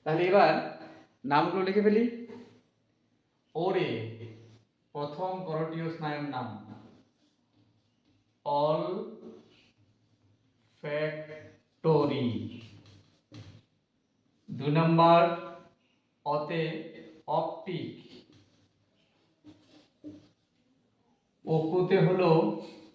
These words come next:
অকিউলো মোটর, টরাতে হলো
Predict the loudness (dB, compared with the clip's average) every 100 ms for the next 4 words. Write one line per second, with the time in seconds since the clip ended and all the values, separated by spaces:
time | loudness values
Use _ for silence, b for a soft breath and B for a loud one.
0 | _ _ _ _ _ _ _ _ _ _
1 | _ _ _ _ _ -8 -4 0 0 -4
2 | -10 -10 -6 -4 -4 -4 -4 -4 -4 -6
3 | -10 -14 -18 -20 -20 -20 _ _ _ _
4 | _ _ _ _ _ _ _ _ _ _
5 | _ _ _ _ _ _ _ _ _ _
6 | _ _ _ _ _ -2 2 4 4 2
7 | 2 -4 -12 -18 -20 _ _ _ _ _
8 | -20 -20 _ _ _ _ _ _ _ _
9 | _ _ _ -8 -2 2 2 0 -4 -4
10 | -4 -4 -4 -4 -6